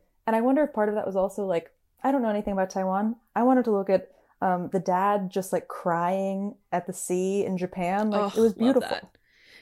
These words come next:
Speaker 2: Yeah, like, if this happened in Ameri-, if, like, there was an American <laughs> Yi Yi, lol,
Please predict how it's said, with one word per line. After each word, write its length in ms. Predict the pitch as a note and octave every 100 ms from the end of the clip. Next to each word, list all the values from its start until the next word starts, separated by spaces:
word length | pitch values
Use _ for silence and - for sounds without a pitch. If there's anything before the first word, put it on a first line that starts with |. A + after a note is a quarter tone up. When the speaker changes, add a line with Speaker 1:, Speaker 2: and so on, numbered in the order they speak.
| _
Speaker 2:
Yeah, 140 | F4+ F4
like, 160 | F#4
if 100 | F4+
this 140 | F#4+ F#4
happened 320 | F#4+ G4 F4+
in 60 |
Ameri-, 380 | D#4+ B3+ B3 A#3+
if, 120 | C4 C#4
like, 100 | C#4
there 100 | C#4
was 140 | C4
an 80 | B3+
American 500 | A#3 A3+ E4+ D4+ C4
<laughs> 80 | A#3+
Yi 60 | D4 G#3
Yi, 220 | G#3+ C4 - -
lol, 520 | B3+ D4 G3 A3